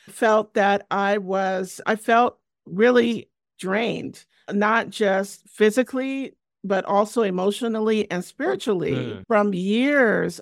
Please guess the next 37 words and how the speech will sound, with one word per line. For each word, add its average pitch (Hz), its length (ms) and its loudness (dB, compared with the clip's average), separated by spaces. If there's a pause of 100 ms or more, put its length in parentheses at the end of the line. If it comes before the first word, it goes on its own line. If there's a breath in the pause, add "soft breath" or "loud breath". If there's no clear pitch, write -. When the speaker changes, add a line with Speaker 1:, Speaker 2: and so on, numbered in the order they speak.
Speaker 1:
of 196 200 -2 (120)
overwork 196 960 -2 (320)
and 196 360 0
the 196 120 -2
stress 226 760 -2
of 190 180 -4
working 180 460 -4
so 175 280 -6
hard. 175 520 -8 (340 soft breath)
But 226 420 4
I 226 240 0 (100)
really 311 320 -2
took 269 220 -4
a 240 60 -4
step 226 300 -4
back 196 640 -2
and 202 320 0
I 202 360 2 (100)
said, 208 540 -2
"Okay, 208 500 -4 (360 soft breath)
what 208 280 2
is 403 220 0
it 254 140 -2
that 214 180 2
you 196 160 0
really 208 320 2
want 196 180 0
to 185 80 -4
do? 185 640 0
Is 190 420 -4 (360)
banking?" 254 560 0
'Cause 233 180 2
I 233 80 4
had 240 120 2
never 254 300 0
asked 277 300 -6
myself, 196 580 -6